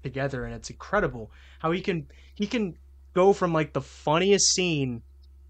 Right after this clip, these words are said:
like, Parasite, I think, is his best example, where he goes from, like, this fu-, like, the hilarious scene, and then the next moment, it's, like, terrifying. It's, it's really in-, interesting how it's done.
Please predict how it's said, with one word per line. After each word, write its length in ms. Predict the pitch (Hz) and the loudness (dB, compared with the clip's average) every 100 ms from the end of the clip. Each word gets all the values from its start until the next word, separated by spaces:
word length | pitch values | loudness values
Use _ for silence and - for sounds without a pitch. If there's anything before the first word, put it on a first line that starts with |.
| - | -6
like, 160 | 151 139 | -6 -2
Parasite, 440 | - 269 269 151 | 2 4 4 2
I 20 | 143 | 0
think, 180 | 147 139 | -2 -2
is 100 | 135 | -2
his 140 | 127 | -4
best 240 | 143 139 139 | -4 -4 -4
example, 380 | 120 147 135 123 | -6 -6 -6 -8
where 80 | |
he 60 | 127 | -6
goes 220 | 147 156 | -4 -4
from, 140 | - 147 | -4 -6
like, 180 | 143 - | -6 -8
this 120 | 131 | -12
fu-, 280 | - 165 - | -8 -8 -6
like, 140 | 165 | -6
the 100 | 147 | -4
hilarious 480 | 139 165 185 202 156 | -4 -2 2 2 0
scene, 200 | - 180 | -4 -4
and 100 | 156 | -4
then 120 | 156 | -4
the 60 | 156 | -4
next 240 | 156 165 180 | -4 -4 -4
moment, 220 | 170 143 | -4 -4
it's, 120 | 139 | -6
like, 100 | 139 | -6
terrifying. 640 | - 170 170 - 113 110 - - - - - - - - - - - | -4 -2 -2 -4 -12 -14 -16 -20 -20 -20 -20 -20 -20 -20 -20 -18 -10
It's, 420 | 147 - - - - - - - - - - | -6 -4 -4 -6 -16 -20 -20 -20 -20 -20 -12
it's 160 | 165 139 | -10 -6
really 420 | 120 226 240 135 | -2 0 0 -2
in-, 120 | 156 - | -4 -6
interesting 600 | 160 165 143 - 117 113 - - - - - - 135 | -8 -6 -8 -10 -12 -16 -20 -20 -20 -20 -20 -14 -10
how 80 | |
it's 140 | 127 113 | -8 -8
done. 360 | 131 110 104 | -10 -12 -16